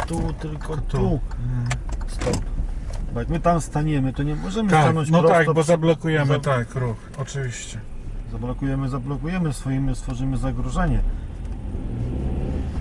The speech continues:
Speaker 1: Czyli ja nic nie mówiłem, puszczałem, bo
Speaker 2: Mhm.
Speaker 1: miałem, myślałem, że pan na ten lewy wjedzie. Na ten lewy moglibyśmy, bo widać, że on się kierował na prawy.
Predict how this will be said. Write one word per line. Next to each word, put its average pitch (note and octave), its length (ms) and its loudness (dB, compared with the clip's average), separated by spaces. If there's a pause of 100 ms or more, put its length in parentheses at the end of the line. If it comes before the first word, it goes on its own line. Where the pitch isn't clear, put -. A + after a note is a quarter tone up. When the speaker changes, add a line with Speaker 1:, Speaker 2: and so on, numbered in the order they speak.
(880)
Speaker 1:
Czyli A#2+ 160 0
ja B2+ 160 2
nic C#3+ 260 0
nie D3 60 4
mówiłem, C3+ 500 2
puszczałem, B2+ 540 2
bo C#3 60 4
Speaker 2:
Mhm. C#3+ 140 4
Speaker 1:
miałem, C3+ 200 6
myślałem, C3+ 360 2
że C3 80 0
pan C#3 180 0
na C#3+ 80 2
ten D3 220 0
lewy D3 260 2
wjedzie. A2 360 2 (1160)
Na B2+ 100 2
ten C#3+ 220 4
lewy C#3 240 4
moglibyśmy, C#3 640 4
bo D3 120 2
widać, C3+ 320 2
że C#3+ 120 2
on C#3+ 80 2
się - 140 0
kierował C#3 420 2
na D#3 120 4
prawy. C#3+ 340 4